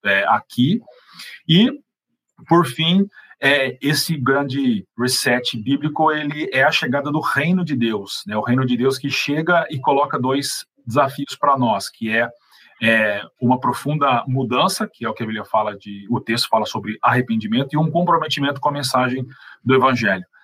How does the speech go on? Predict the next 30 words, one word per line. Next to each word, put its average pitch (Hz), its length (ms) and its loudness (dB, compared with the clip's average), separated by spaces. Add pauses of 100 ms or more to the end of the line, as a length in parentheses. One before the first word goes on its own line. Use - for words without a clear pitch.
(260)
Assim, 165 560 4
a 123 100 2
identificação 147 840 0
de 180 120 2
que - 200 -6
existe 131 380 -2
um 127 100 -2
problema, 123 680 0 (320)
é, 113 160 2
nós 127 480 4 (220)
concordamos, 139 920 0
mas 113 320 -2
nós 120 320 0
entendemos 127 580 -4
que 123 300 -8
as 117 420 0
raízes 160 800 0
desse, 127 240 0 (420)
desse 123 320 0
problema 110 480 0
ou 104 80 -6
desses 120 240 -4
problemas 104 340 -2
são 143 180 -2
outros, 143 440 0 (460)
e, 123 60 -4
consequentemente, 135 800 0
as - 260 -2 (140)
soluções 143 960 2
biblicamente 131 720 0